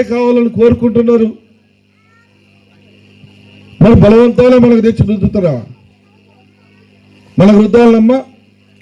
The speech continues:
ఏం మన నాలుగు జిల్లాలో మనం బతకలేమా? మనం చేసుకోలేమా? ఏం వస్తే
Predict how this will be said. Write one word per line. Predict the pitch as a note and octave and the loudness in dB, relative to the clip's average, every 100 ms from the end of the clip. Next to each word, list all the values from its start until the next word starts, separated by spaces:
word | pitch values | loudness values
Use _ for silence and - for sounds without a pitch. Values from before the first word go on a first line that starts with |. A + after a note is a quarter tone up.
| _ _ _ _ - | _ _ _ _ -2
ఏం | A3+ A#3 A#3 | 2 2 2
మన | A3 A3+ | 2 2
నాలుగు | A#3+ B3 A#3 | 2 2 2
జిల్లాలో | A#3 A#3 A#3 A3 | 2 2 0 -2
మనం | G#3+ G3+ | -4 -4
బతకలేమా? | G#3 G#3+ A#3+ A3 A#3 - _ _ _ _ _ _ | -4 -2 -2 -4 -6 -12 _ _ _ _ _ _
మనం | E3+ A3+ G#3+ | -6 -4 0
చేసుకోలేమా? | A3+ A#3+ B3 B3 A3+ A3+ C4 - _ _ _ F3 | 0 0 0 0 0 -4 -8 -14 _ _ _ -2
ఏం | A3+ B3+ B3 | 0 2 0
వస్తే | B3 B3+ | -2 -2